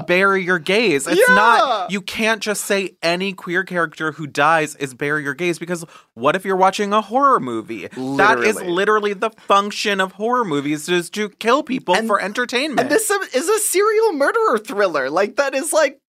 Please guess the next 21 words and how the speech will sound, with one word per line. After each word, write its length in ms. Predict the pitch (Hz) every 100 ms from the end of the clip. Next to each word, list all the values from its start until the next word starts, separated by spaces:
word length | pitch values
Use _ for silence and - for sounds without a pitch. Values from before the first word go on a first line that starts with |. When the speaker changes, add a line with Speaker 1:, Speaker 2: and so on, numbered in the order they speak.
| _ _ 220
Speaker 2:
what? 840 | 208 294 427 359 370 466 508 - 151
Speaker 1:
I 160 | 165
just, 120 | 175
Speaker 2:
Anyways. 300 | 190 156 143 135
Speaker 1:
I, 360 | 151 151 139 -
I 120 | 127
can't. 440 | - 110 107 69 -
I 100 | 135 135
can't. 320 | 190 127 -
I 100 | 139 147
get 260 | 165 175
that 140 | 202 196
the, 180 | 202 190
I 80 | 156
get 300 | 147 147 151
that 140 | 190 - 175
the 220 | 196 196
lesbians 640 | 175 156 151 156 151 151 156
are 120 | 143
down 360 | 123 117 123
bad. 560 | 123 120 117 117 113